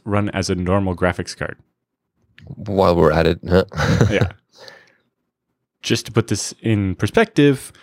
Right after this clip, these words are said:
Speaker 1: um, over the next year, Intel will be rolling out their hundred and fifty watt P C I E card version of their embedded graphics platform called Gen. <laughs>
Speaker 2: Okay, to, uh, add to the confusion.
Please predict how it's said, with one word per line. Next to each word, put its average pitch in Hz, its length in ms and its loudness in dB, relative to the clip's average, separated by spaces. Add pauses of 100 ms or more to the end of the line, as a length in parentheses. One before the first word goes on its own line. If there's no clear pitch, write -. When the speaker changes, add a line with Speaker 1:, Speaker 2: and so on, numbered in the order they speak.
(280)
Speaker 1:
um, 98 420 -2 (1040)
over 104 200 2
the 95 100 0
next 92 320 -2
year, 95 320 0 (160)
Intel 95 320 2
will 90 140 0
be 90 120 -2
rolling 87 340 2
out 85 200 0 (140)
their 82 340 -2 (280)
hundred 95 280 0
and 87 100 -4
fifty 92 260 -2
watt 87 360 0
P 92 100 -2
C 92 160 0
I 87 140 0
E 87 300 -2
card 87 420 -2 (100)
version 87 420 0
of 85 200 -4
their 85 120 4
embedded 85 340 0
graphics 82 380 -2
platform 80 480 -4
called 78 300 -10
Gen. 78 300 -4 (500)
<laughs> - 80 -8 (1800)
Speaker 2:
Okay, 90 400 0
to, 95 400 0 (400)
uh, 95 180 2 (120)
add 90 180 0
to - 80 -8
the 95 80 0
confusion. 98 640 -2